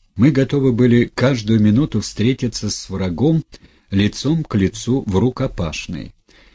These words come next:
Мы знали своего врага, коварного, злого, кровожадного и подлого. Мы видели следы его варварских, бездушных дел в каждой освобождённой нами деревне. Мы ненавидели своих врагов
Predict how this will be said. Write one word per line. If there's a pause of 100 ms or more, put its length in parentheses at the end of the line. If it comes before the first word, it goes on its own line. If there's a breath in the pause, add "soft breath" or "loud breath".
(340 soft breath)
Мы
знали
своего
врага,
коварного,
злого,
кровожадного
и
подлого. (760 loud breath)
Мы
видели
следы
его
варварских,
бездушных
дел
в
каждой
освобождённой
нами
деревне. (840 soft breath)
Мы
ненавидели
своих
врагов